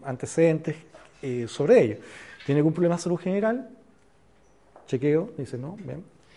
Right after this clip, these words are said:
Eh, problemas al hígado, me paseo por cada sistema. Hígado, riñón,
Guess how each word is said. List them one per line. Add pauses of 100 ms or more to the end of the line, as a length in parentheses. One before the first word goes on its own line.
(440)
Eh,
problemas
al
hígado,
me
paseo
por
cada
sistema. (800)
Hígado, (460)
riñón,